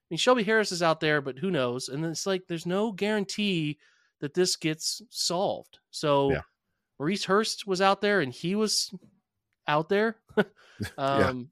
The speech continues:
Speaker 1: I,
Speaker 2: Yeah,
Speaker 1: I
Speaker 2: yeah,
Speaker 1: don't
Speaker 2: yeah.
Speaker 1: know, man. I will say Elliott just because
Speaker 2: Mm-hmm.
Speaker 1: it feels like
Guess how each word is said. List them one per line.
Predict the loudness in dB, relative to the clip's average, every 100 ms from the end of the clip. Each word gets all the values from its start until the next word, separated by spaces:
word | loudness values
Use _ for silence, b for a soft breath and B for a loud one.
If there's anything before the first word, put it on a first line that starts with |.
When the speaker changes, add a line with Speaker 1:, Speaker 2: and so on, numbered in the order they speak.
| _ -2
Speaker 1:
I, | 2
Speaker 2:
Yeah, | 4
Speaker 1:
I |
Speaker 2:
yeah, | 4
Speaker 1:
don't | 4 4
Speaker 2:
yeah. |
Speaker 1:
know, | 4 2
man. | 0 0
I | 2
will | 4 2
say | 0 2
Elliott | 2 2 2 0
just | -2
because | -6 0 4 4 4 -2 _ 0
Speaker 2:
Mm-hmm. | 2 2 0 _ _ _ _ _ -4
Speaker 1:
it | -4 0
feels | 0 2
like | 2 0